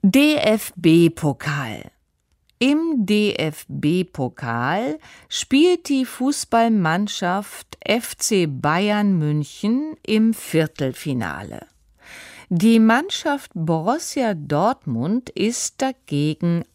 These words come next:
ausgeschieden. Die Spieler von Dortmund haben gegen die Mannschaft von Werder Bremen nach Elfmeterschießen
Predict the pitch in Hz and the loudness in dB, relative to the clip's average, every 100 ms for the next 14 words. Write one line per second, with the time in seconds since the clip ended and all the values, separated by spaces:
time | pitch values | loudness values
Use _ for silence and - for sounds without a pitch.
0 | - 139 165 214 - - - - - - | -8 0 2 2 2 -4 -8 -8 -8 -8
1 | - 52 - _ _ _ _ _ - - | -10 -12 -16 _ _ _ _ _ -20 -20
2 | - _ _ _ - 311 349 - 254 262 | -20 _ _ _ -2 2 2 2 0 2
3 | 277 269 247 208 190 170 165 180 - 147 | 2 2 0 0 0 0 0 -2 -6 -6
4 | 131 139 127 156 147 151 160 151 139 160 | -6 -6 -8 -4 -2 -2 -2 -2 -2 0
5 | 220 233 233 220 175 139 131 156 202 202 | 0 2 0 0 -2 -4 -2 -2 -2 -6
6 | - 202 190 196 - - 147 143 - - | -4 -2 -2 -6 -16 -6 -4 -4 -6 -8
7 | 131 147 202 214 208 151 127 131 131 143 | -2 0 2 0 -2 -2 -4 -2 -2 -2
8 | 175 226 285 359 _ - - _ 190 208 | -2 -2 -2 -8 _ -20 -20 _ 0 2
9 | 226 277 330 - - 185 185 175 180 170 | 2 0 -4 -10 -4 -2 -2 -4 -4 -2
10 | 240 - 262 214 - - 123 127 135 - | -2 -4 -6 -6 -8 -6 -4 -4 -6 -4
11 | 190 233 330 | -2 -2 -6